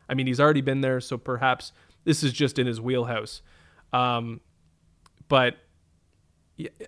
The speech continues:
you also think, you also have to wonder, like, what's gonna be the reaction to this Hall of Famer, this larger than life personality, suddenly coaching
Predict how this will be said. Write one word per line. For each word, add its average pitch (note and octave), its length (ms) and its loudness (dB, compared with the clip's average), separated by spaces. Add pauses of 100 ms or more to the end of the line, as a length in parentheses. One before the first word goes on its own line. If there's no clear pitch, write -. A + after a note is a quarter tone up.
(120)
you E3+ 400 2
also F#3+ 360 4
think, D3 400 0
you E3 120 0
also G3 200 0
have E3+ 100 -2
to D3 100 2
wonder, C#3+ 340 4
like, A#2+ 360 -2 (400)
what's G3 200 0
gonna A#3 160 0
be G3 80 0
the E3 100 4
reaction B2+ 640 0
to B2+ 360 -6
this A#2+ 180 -10
Hall C3 280 4
of A#2 120 -4
Famer, B2 340 -2
this A#2 180 -8
larger B2+ 380 0
than B2 160 -4
life B2 240 -4
personality, B2 680 -6 (180)
suddenly D3 520 6
coaching C3 600 -4